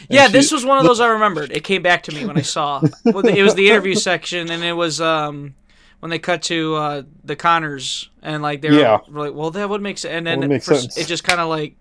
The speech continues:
Speaker 1: clicked. It's like, "Oh,
Speaker 2: Cuts
Speaker 1: I've,
Speaker 2: off.
Speaker 1: I've seen this
Speaker 2: Yeah.
Speaker 1: episode. Yeah, I've seen this on
Speaker 2: And
Speaker 1: T V."
Speaker 2: then there's a, a party, a party, and Eddie's being all creepy and shit. And then the fight scene in that thing where they fight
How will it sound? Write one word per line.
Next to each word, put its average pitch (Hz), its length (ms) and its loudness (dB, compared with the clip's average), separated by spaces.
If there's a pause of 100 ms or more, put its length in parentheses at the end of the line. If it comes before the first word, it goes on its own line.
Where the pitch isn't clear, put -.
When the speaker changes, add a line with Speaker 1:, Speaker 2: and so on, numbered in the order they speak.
(100)
Speaker 1:
clicked. 165 320 -4
It's 139 80 -10
like, 147 180 -12
"Oh, - 40 -12
Speaker 2:
Cuts 143 240 2
Speaker 1:
I've, 135 60 6
Speaker 2:
off. 123 260 4 (300)
Speaker 1:
I've 185 120 -10
seen 233 160 -6
this 175 120 -4
Speaker 2:
Yeah. 110 140 0
Speaker 1:
episode. 131 400 -10
Yeah, 143 260 -10 (100)
I've - 120 -16
seen 180 140 -12
this 170 120 -12
on 170 60 -8
Speaker 2:
And 160 80 -12
Speaker 1:
T 113 60 -4
V." 117 40 -2
Speaker 2:
then 120 140 2
there's 117 240 6
a, 101 240 4 (360)
a 113 60 4
party, 113 640 -2 (240)
a 117 60 -2
party, 110 580 -2
and 104 240 -2
Eddie's 107 300 -4
being 107 220 -4
all 104 120 -6
creepy 110 560 -8
and 104 160 -8
shit. 107 260 -2 (380)
And 127 160 4
then 120 140 6
the 117 80 4
fight 123 280 2
scene 131 300 2
in 120 160 2
that 120 340 4
thing 120 200 0
where 117 160 6
they 110 100 4
fight 113 360 0